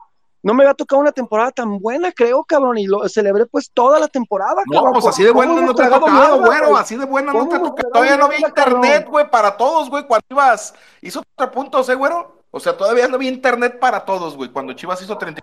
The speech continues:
Speaker 2: puntos, imagínate, güero. O sea, no, no, no.
Speaker 1: No, yo me he tenido que tragar un chingo,
Speaker 2: Ahora,
Speaker 1: cabrón, a mí me buscan, cabrón,
Speaker 2: ahora
Speaker 1: en
Speaker 2: te
Speaker 1: las
Speaker 2: lo digo,
Speaker 1: redes
Speaker 2: güero, va a ser
Speaker 1: sociales,
Speaker 2: muy
Speaker 1: no hay
Speaker 2: pendejo,
Speaker 1: pedo,
Speaker 2: pero ¿a
Speaker 1: aguanta,
Speaker 2: poco no?
Speaker 1: güey,
Speaker 2: Bueno, eh, de,
Speaker 1: pero
Speaker 2: en mi parte sí lo hubo, ¿eh? Estuve chambeando, pero sí lo hubo.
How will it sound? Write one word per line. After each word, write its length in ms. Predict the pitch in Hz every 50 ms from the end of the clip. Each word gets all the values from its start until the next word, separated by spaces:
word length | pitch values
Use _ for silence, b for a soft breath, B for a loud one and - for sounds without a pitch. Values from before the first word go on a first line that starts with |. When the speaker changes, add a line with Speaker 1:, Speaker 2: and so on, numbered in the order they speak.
| _ -
Speaker 2:
puntos, 240 | 143 131 - -
imagínate, 500 | 135 127 120 127 151 170 175 175 175 180
güero. 260 | 175 175 170 175 175 B B B B B B B B B _ -
O 60 | 117 113
sea, 120 | - 143
no, 240 | 139 143 160 214 262
no, 120 | 277 247
no. 260 | 233 233 254 254 254 - - - _ _ _ -
Speaker 1:
No, 340 | 175 190 220 240 269 302 311
yo 200 | 233 240 262 277
me 80 | 311
he 20 | 285
tenido 300 | - 320 320 330 339 254
que 120 | 240 311
tragar 380 | 233 - 302 285 269 294 302 320
un 140 | 330 320
chingo, 360 | - - 254 240 226 233 330 247
Speaker 2:
Ahora, 420 | 339 - 170 175 202 254 269 233
Speaker 1:
cabrón, 120 | - 302
a 60 | 247 233 233
mí 80 | 254 285
me 120 | 339 339
buscan, 480 | 311 294 294 330 349 - - 349 330 285
cabrón, 440 | - 247 226 233 240 247 269 294 311
Speaker 2:
ahora 180 | 320 - 262
Speaker 1:
en 60 | 254
Speaker 2:
te 80 | 220 247
Speaker 1:
las 40 | 233 233
Speaker 2:
lo 0 | 254
digo, 100 | 277 285
Speaker 1:
redes 40 | 285
Speaker 2:
güero, 180 | 285 285 285 254
va 80 | 233 240
a 40 |
ser 160 | 254 277 - 285
Speaker 1:
sociales, 40 |
Speaker 2:
muy 80 | 277 240
Speaker 1:
no 60 | 240
hay 60 | 262
Speaker 2:
pendejo, 200 | 262 262 269 277
Speaker 1:
pedo, 120 | 285 311 320
Speaker 2:
pero 100 | 311 277
¿a 20 |
Speaker 1:
aguanta, 180 | - - - 277 320
Speaker 2:
poco 120 | - 311 302
no? 100 | 311 277
Speaker 1:
güey, 160 | 262 277 - 349
Speaker 2:
Bueno, 160 | 185 196 - - -
eh, 60 | 170 175
de, 120 | 175 175 185
Speaker 1:
pero 80 | 185 180
Speaker 2:
en 140 | 151 160 165
mi 80 | 165 165
parte 340 | - 202 214 214 - 294
sí 140 | - - 254
lo 100 | 262 233 202
hubo, 300 | 214 226 214 170 147 160
¿eh? 40 | 202 220
Estuve 260 | 220 - 190 247 -
chambeando, 340 | - 202 190 196 226 262 254
pero 160 | 208 196 -
sí 80 | 196
lo 120 | 202 208 202
hubo. 80 | 185